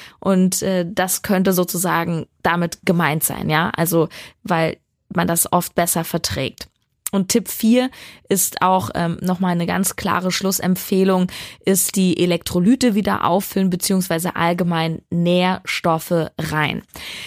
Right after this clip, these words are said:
Es gibt ja so Anti-Kater-Produkte, hab ich neulich auch mal bei, bei Rossmann, glaub ich, gesehen. Da ist dann zum Beispiel so Kaktusfeige drin, was anti-entzündlich wirkt und, äh, naja,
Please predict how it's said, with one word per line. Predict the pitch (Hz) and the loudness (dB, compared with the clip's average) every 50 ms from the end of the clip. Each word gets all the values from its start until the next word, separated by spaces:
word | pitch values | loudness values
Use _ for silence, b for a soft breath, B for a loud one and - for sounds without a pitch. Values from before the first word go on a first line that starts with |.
| B B B | B B B
Es | B 196 - - | B 0 0 0
gibt | - 247 - | -2 0 0
ja | 269 233 233 | 2 2 2
so | 226 190 202 196 196 196 190 - - - | 2 4 4 6 6 6 4 2 0 -2
Anti-Kater-Produkte, | 180 185 202 208 - 214 196 180 - 180 170 160 175 - 233 208 180 - - 175 151 147 170 - - - - 196 226 226 - - | -2 0 0 0 0 0 -2 -2 0 0 0 0 2 2 0 0 0 0 0 0 0 0 0 -2 -2 -2 0 0 0 0 -2 -2
hab | - 175 208 - | -4 -2 -2 -2
ich | 180 - | -2 -2
neulich | - 170 165 170 175 - - - | 0 0 0 0 -2 -4 -6 -8
auch | - - | -6 -2
mal | 180 165 160 160 | -2 0 0 0
bei, | 170 165 156 151 151 156 - - | 0 0 0 0 0 -2 -2 -2
bei | - 170 | -2 -2
Rossmann, | 160 - 175 185 - - 190 165 165 | 0 0 0 0 2 2 2 2 2
glaub | 175 170 170 165 | 2 2 0 0
ich, | 170 156 - | -2 -2 -2
gesehen. | - 170 160 170 175 - 165 170 | -2 -2 0 0 2 2 2 2
Da | 170 165 | 2 0
ist | - 170 - - - | -2 -4 -6 -4 -4
dann | 165 165 | -4 -4
zum | - - 170 165 | -4 -4 -4 -2
Beispiel | 160 160 156 165 - - 170 156 | 0 0 0 0 -2 -4 -4 -4
so | 160 147 | -4 -4
Kaktusfeige | - - - 214 - - - - 196 185 185 - - - - - 175 165 180 185 185 180 196 180 | -4 -4 -4 -4 -4 -2 0 2 2 2 2 0 -2 -4 -6 -6 -4 -2 0 0 0 0 0 0
drin, | 160 175 175 180 180 180 185 185 180 180 B B B B B B B B B | -2 0 0 2 4 4 4 4 4 2 B B B B B B B B B
was | 190 185 185 185 - - - | 0 0 0 0 -2 -4 -4
anti-entzündlich | - 175 185 196 202 190 - 202 190 - - 170 170 - - - 240 233 214 - 196 196 185 - 165 160 | -2 0 0 0 0 0 0 0 0 0 0 -2 -2 0 2 2 4 4 4 2 0 -2 -2 -4 -6 -2
wirkt | 175 170 180 180 185 180 - - | 0 2 2 2 0 0 -4 -4
und, | - 180 180 175 170 165 - - | -2 0 2 2 0 -2 -2 -4
äh, | - - 160 156 151 - - | -4 -4 -4 -4 -4 -4 -4
naja, | 160 165 165 135 131 - | -4 -4 -4 -6 -6 -8